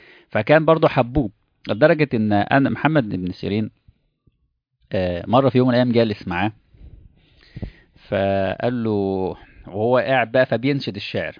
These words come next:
فقال له: "يا اخي تتغنى بالشعر وانت انت، يعني يا عم البراء انت بتتغنى بالشعر وانت انت، وقد ابدلك الله ما هو خير منه.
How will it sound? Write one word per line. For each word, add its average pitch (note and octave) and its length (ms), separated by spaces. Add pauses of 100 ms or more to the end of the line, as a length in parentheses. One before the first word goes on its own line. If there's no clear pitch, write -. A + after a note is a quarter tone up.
فقال E3 220
له: E3+ 80
"يا C3+ 140
اخي C#3 160
تتغنى A2+ 540
بالشعر E2+ 460 (420)
وانت G#2 300
انت، F2+ 380 (280)
يعني G3 280
يا G#3 60
عم F3+ 260
البراء G#2 460
انت B2+ 220
بتتغنى A2+ 520
بالشعر F#2 380
وانت G2+ 260
انت، F2+ 280 (500)
وقد D3 340
ابدلك A#2+ 560
الله F#2+ 440 (1300)
ما A2 180
هو A#2+ 180
خير A2+ 260
منه. G#2 320